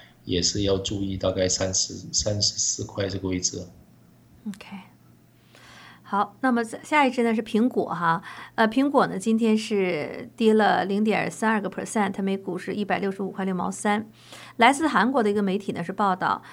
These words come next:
Speaker 2: 全球个人电脑啊，P C市场严重低迷，所以呢，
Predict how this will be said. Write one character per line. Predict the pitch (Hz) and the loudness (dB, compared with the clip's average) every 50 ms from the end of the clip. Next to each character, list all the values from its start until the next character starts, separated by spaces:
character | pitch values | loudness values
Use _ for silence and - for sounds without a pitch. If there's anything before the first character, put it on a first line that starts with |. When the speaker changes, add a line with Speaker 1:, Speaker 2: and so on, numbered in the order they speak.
| - - | -20 -18
Speaker 2:
全 | - - - 233 240 277 | -8 0 4 4 4 4
球 | 277 - 233 208 208 214 | 2 2 2 4 4 2
个 | 220 - 277 269 233 202 | 0 0 0 2 2 2
人 | 185 175 180 180 | 2 0 -2 -2
电 | 185 220 214 196 | 0 0 2 2
脑 | 180 - - | 0 0 -2
啊 | - - - - | -2 -4 -4 -6
，P | - - 247 254 | -6 -4 -2 -2
C | 240 - 247 | -2 -2 -2
市 | 240 233 - 226 | -4 -2 -4 -6
场 | 214 - 202 - - - | -4 -4 -4 -4 -2 -2
严 | 180 185 170 175 196 220 | 0 0 2 2 2 2
重 | 220 302 277 214 190 | 2 2 2 2 0
低 | - 180 170 165 | -2 -4 -2 -2
迷， | 160 156 151 160 160 - - - - - - - - - | -2 -4 -4 -6 -8 -10 -12 -16 -20 -20 -20 -20 -14 -4
所 | - 277 277 | 0 2 4
以 | 262 | 6
呢， | 233 233 233 233 233 | 6 6 6 4 4